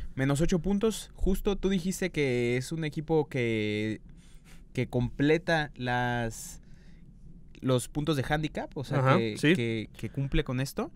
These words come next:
Speaker 2: Sí, de hecho, aún, aún tras esta semana, to-, tienen todavía un buen, están, están empatados con los Cowboys, que tienen el mejor, ah, against the spread. Quitándole puntos, tienen el mejor récord, aún
Speaker 1: Ujú.
Speaker 2: así. Y,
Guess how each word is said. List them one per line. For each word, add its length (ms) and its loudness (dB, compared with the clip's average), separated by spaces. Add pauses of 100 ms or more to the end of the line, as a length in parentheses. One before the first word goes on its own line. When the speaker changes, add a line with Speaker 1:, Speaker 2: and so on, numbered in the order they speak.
Speaker 2:
Sí, 180 -2
de 160 10
hecho, 320 8
aún, 540 4
aún 420 0
tras 220 -4
esta 180 -4
semana, 640 -2 (100)
to-, 220 -4
tienen 360 -2
todavía 340 0
un 300 -2
buen, 560 -2 (400)
están, 540 4
están 260 4
empatados 560 6
con 200 2
los 300 2
Cowboys, 400 6
que 120 0
tienen 240 0
el 160 2
mejor, 420 6
ah, 140 4
against 260 2
the 60 0
spread. 360 2 (640)
Quitándole 360 2
puntos, 320 0
tienen 160 4
el 60 4
mejor 260 4
récord, 320 0 (140)
aún 240 2
Speaker 1:
Ujú. 80 0
Speaker 2:
así. 280 -4 (200)
Y, 580 0